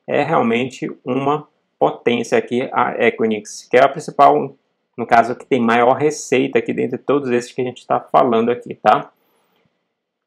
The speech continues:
Outro aqui que é gigante também, é, a gente uma vez ou outra fala sobre ele aqui, é o D L R, né? O Digital Realty ele tem uma presença global também muito grande, tanto na América do Norte, principalmente na América do Norte, na América do Sul, Europa, África,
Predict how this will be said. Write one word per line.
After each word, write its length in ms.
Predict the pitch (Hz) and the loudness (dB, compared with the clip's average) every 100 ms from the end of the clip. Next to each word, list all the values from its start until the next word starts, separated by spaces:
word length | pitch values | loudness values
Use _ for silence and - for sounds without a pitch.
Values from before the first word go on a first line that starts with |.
| - | 2
Outro 440 | 180 202 202 170 | 8 8 8 4
aqui 240 | 160 165 160 | 4 2 2
que 100 | 160 | 4
é 80 | 139 | 2
gigante 560 | 170 131 131 165 - | 0 0 0 0 0
também, 460 | 143 117 113 156 - _ - | 0 4 4 2 -6 _ -6
é, 140 | 127 117 | 0 0
a 60 | |
gente 340 | 117 - 120 - - - | 0 -4 -8 -8 -20 -8
uma 220 | 117 120 | 2 4
vez 200 | 113 131 | 4 2
ou 100 | 123 | 2
outra 240 | 131 - | 2 0
fala 400 | - - 131 139 | -8 2 4 4
sobre 340 | 123 131 120 113 | 2 -4 -2 0
ele 180 | 123 110 | 2 0
aqui, 240 | - 131 | -2 2
é 60 | 117 | 2
o 80 | |
D 160 | 110 123 | 2 2
L 320 | 123 113 113 | 6 6 4
R, 320 | 113 135 143 | 2 2 -2
né? 160 | 117 110 | -4 -6
O 120 | 107 | -8
Digital 460 | - 127 - 120 110 | -2 -2 0 -2 0
Realty 600 | 123 139 131 - 135 135 _ _ _ 113 | 0 0 0 -4 -6 -8 _ _ _ -6
ele 100 | 117 | -2
tem 140 | 127 | 0
uma 140 | 123 - | 0 2
presença 480 | 113 107 113 - | 2 2 0 0
global 560 | 110 127 131 98 117 120 | 0 4 4 6 6 6
também 320 | 123 110 107 | 0 -2 0
muito 320 | 110 131 160 | 0 -2 -2
grande, 360 | 120 117 131 123 | 0 0 0 -4
tanto 280 | - 123 123 | -4 -2 0
na 80 | 110 | 2
América 320 | 113 - 107 | 2 2 -2
do 100 | 107 | 2
Norte, 340 | 123 143 - - | 4 4 0 0
principalmente 500 | 220 - - 120 240 | 0 2 2 2 -2
na 80 | |
América 300 | 156 - 117 | 0 0 -2
do 100 | 110 | -4
Norte, 320 | 113 139 - 113 | 0 0 0 -6
na 80 | |
América 320 | 107 110 117 123 | -2 -2 0 -4
do 80 | |
Sul, 300 | - 156 151 | -4 -6 0
Europa, 420 | 120 113 131 123 113 | 2 4 4 4 2
África, 720 | 113 131 - 120 120 113 | 4 2 0 -4 -2 -2